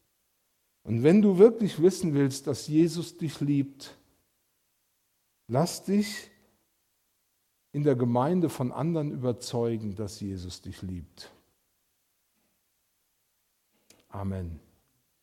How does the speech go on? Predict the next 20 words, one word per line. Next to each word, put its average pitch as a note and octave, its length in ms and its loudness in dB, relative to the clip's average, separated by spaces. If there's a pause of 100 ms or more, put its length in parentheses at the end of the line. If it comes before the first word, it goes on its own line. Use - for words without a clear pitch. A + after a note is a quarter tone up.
(1160)
Ich B2 80 -8
möchte C#3 240 -4
beten, G#2 480 -6
bitte G#2+ 220 -8
euch F#2 160 -10
aufzustehen. F2+ 600 -14 (4000)
Herr, D#3 260 10
und C#3 140 4
du C#3 120 6
hast F3 300 2
uns D3 540 0 (500)
deine E3+ 380 6
Gemeinde D#3 560 4
geschenkt. A2+ 520 0
Du C#3+ 120 0
selber E3+ 480 8
hast D3+ 240 -2
sie D3 100 -2
so F#3+ 340 6
geliebt. F3 600 4